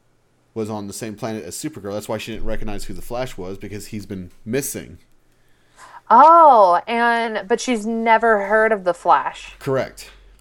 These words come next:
Speaker 2: Okay, so they're not on the same Earth.
Speaker 1: No, because now we found out she's on Earth
Speaker 2: She's on Earth
Speaker 1: thirty-six.
Speaker 2: thirty.
Speaker 1: So I
Speaker 2: Thirty-eight.
Speaker 1: posed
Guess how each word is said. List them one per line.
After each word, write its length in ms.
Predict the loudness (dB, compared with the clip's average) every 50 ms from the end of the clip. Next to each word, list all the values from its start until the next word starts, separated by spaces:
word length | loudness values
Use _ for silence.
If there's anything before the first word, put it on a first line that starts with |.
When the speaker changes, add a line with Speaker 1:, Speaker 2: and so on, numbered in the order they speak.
| _ _ 0
Speaker 2:
Okay, 380 | 0 0 2 2 2 2 0 -6
so 220 | -4 2 2 4 6
they're 180 | 6 4 4
not 480 | 4 2 2 4 4 4 4 2 -2 -2 -2
on 140 | -2 -2 -2
the 80 | -4
same 320 | -8 -8 -8 -8 -10 -12 -12
Earth. 340 | -12 -10 -10 -10 -12 _ -8
Speaker 1:
No, 220 | -4 -4 -4 -4
because 360 | -4 -10 -10 -8 -8 -8 -8 -8
now 180 | -8 -8 -8
we 100 | -8 -8
found 260 | -10 -10 -12 -12 -12
out 120 | -12 -14 -14
she's 180 | -14 -16 -14
on 100 | -14 -14
Earth 180 | -14 -14 -12 -10
Speaker 2:
She's 140 | -6 0 2
on 120 | 2 2 4 4
Earth 180 | 4 4 4 4
Speaker 1:
thirty-six. 0 |
Speaker 2:
thirty. 260 | 0 -2 -2 -2 -8
Speaker 1:
So 360 | -8 -8 -6 -6 -6 -8 -10 _ _ -20 -20 _ _ _ -8
I 120 | -6 0
Speaker 2:
Thirty-eight. 440 | 4 4 4 4 4 2 0 -4 -8
Speaker 1:
posed 100 | _